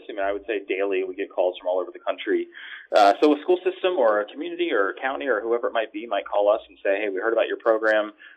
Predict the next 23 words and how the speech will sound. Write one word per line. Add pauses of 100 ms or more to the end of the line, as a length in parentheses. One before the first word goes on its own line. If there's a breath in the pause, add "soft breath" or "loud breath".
(120)
Uh,
we
love
the
way
it
works.
We
love (100)
the, (300 soft breath)
not
just
the
system
itself,
but
we
love
the
connectedness
it
brings
to